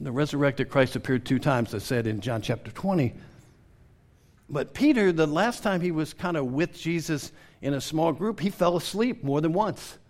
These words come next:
even though Jesus said, "Wake up." Peter, he was reprimanded for cutting the guard's ear off. Peter, he denied Jesus and cursed the others around him. In the span of a few hours,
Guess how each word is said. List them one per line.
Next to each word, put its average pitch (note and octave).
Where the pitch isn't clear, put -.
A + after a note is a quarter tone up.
even D3+
though D#3
Jesus D3
said, F3
"Wake F3
up." -
Peter, C#4
he A#3+
was A3+
reprimanded F3
for D3+
cutting G3
the E3
guard's F3
ear D#4+
off. -
Peter, D4
he G#3+
denied E3+
Jesus D3+
and C3
cursed E3+
the -
others D3+
around C#3
him. G#2+
In G3+
the F3+
span E4
of G#3+
a F3+
few B3+
hours, C#3